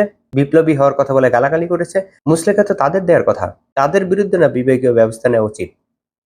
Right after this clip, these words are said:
কিন্তু পুলিশ করেছে উল্টো কাজ, কারণ এখনো পুলিশের কাছে ক্ষমতা।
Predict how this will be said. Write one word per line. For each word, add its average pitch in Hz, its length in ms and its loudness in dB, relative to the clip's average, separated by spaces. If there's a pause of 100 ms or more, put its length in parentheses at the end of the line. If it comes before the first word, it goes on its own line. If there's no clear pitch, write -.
(680)
কিন্তু 131 140 0
পুলিশ 196 280 2
করেছে 110 260 -4
উল্টো 104 200 -2
কাজ, 92 160 -2 (800)
কারণ 120 220 0 (540)
এখনো 160 320 0
পুলিশের 147 400 0
কাছে 117 200 -2
ক্ষমতা। 98 340 -2